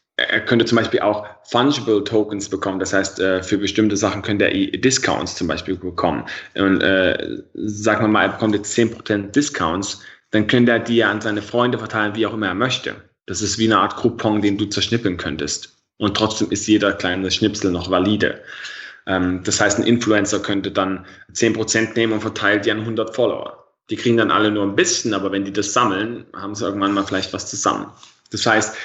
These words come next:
es gibt ganz, ganz neue Ar-, Möglichkeiten, wie man Leute motivieren kann, ähm, sich um die Brand oder um das Produkt, äh, zu kümmern. Das ist auch so ähnlich wie eigentlich wie eine Blockchain an sich natürlich, weil man kann auch die Leute an dem Erfolg und an dem,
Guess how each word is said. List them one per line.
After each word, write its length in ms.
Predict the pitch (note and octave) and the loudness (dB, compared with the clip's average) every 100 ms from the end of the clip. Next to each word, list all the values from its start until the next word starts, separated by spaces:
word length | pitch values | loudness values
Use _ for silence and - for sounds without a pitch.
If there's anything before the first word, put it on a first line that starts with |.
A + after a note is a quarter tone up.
| - | -12
es 80 | - | -2
gibt 140 | A#2+ | 2
ganz, 180 | B2+ B2+ | 2 2
ganz 200 | B2+ A#2 | 0 2
neue 200 | B2 A#2 | 2 4
Ar-, 300 | G2+ - - | 0 -6 -12
Möglichkeiten, 800 | D2+ A#2 A#2+ B2 - G#2+ G#2+ A2 | -4 0 2 0 0 0 0 -2
wie 100 | G#2+ | -2
man 220 | G#2+ G#2 G2+ - - | -2 -4 -6 -16 -20
Leute 420 | - A2 A#2+ C3+ B2+ | -6 2 4 4 2
motivieren 640 | B2 B2 A2+ A#2+ C3 C3+ | 2 -2 0 2 2 0
kann, 520 | - A2+ G#2+ G#2+ G#2 - _ _ _ _ | -4 -4 -4 -6 -10 -18 _ _ _ _
ähm, 540 | G#2 G2+ G2+ F#2+ F#2 - _ | -2 0 -2 -4 -10 -16 _
sich 380 | B2 A#2 - - | -4 -2 -2 0
um 180 | F3 | 0
die 120 | E3 B2+ | 0 0
Brand 440 | B2+ B2 B2+ B2 | 2 4 2 2
oder 220 | A#2+ A#2 | 0 2
um 100 | B2 | 2
das 200 | B2 A#2+ | 0 -2
Produkt, 560 | - A2 A2 - - - _ _ _ | -8 -2 -2 -2 -8 -10 _ _ _
äh, 420 | G#2 G2 F#2 F2 B1+ - | -4 -2 0 -2 -6 -8
zu 160 | - | -6
kümmern. 380 | - B2 E2 - - | 2 4 2 -6 -4
Das 160 | E3 F3 | -2 0
ist 180 | - - | -2 2
auch 200 | G3 - | 2 2
so 260 | C#3+ - | 2 2
ähnlich 320 | E3 F3+ C3 | 0 2 0
wie 60 | A#2 | 0
eigentlich 180 | A#2+ A2 | 0 2
wie 60 | A#2+ | 2
eine 100 | A#2 | 2
Blockchain 400 | B2 B2 - F#2+ | 0 -2 -2 0
an 140 | F#2+ | -2
sich 300 | - A2+ - | 2 0 0
natürlich, 520 | C2+ - F2 D#2 F2 | -8 -6 -4 -4 0
weil 140 | G2+ G2 | 2 2
man 140 | G2+ | 0
kann 160 | G#2+ F#2+ | 0 0
auch 160 | G2 | -2
die 120 | - | -4
Leute 300 | G#2 G#2+ G#2+ | 2 2 2
an 140 | - G2+ | 0 -2
dem 100 | F2+ | -4
Erfolg 500 | F#2 - D3+ C#3+ - | -6 2 4 4 0
und 120 | G#2 | -2
an 120 | F#2 | 2
dem, 320 | G2 F#2+ F2 | 2 0 -8